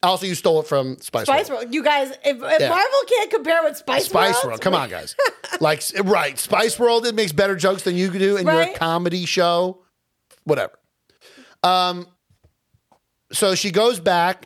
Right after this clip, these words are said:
Speaker 1: and takes the ridiculous ending
Speaker 2: Mm-hmm.
Speaker 1: and makes it boring.
Speaker 2: Boring. Reality. Boring.
Speaker 1: Okay. Would you like to know my thoughts on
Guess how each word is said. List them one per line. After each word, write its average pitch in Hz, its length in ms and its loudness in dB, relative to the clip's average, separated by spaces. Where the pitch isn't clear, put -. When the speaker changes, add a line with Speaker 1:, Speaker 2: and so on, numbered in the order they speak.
Speaker 1:
and 190 240 0
takes - 460 0
the 196 560 -4
ridiculous 175 760 0
ending 117 560 -6
Speaker 2:
Mm-hmm. 196 520 -10
Speaker 1:
and 165 240 -2
makes 170 260 -2
it 160 220 -8
boring. 101 560 -2
Speaker 2:
Boring. 185 760 0
Reality. 196 800 -4
Boring. 175 720 -6
Speaker 1:
Okay. 147 360 -2
Would 135 140 -2
you 160 80 2
like 156 120 2
to 151 60 -10
know 139 100 -2
my 123 100 2
thoughts - 440 -12
on 113 520 -2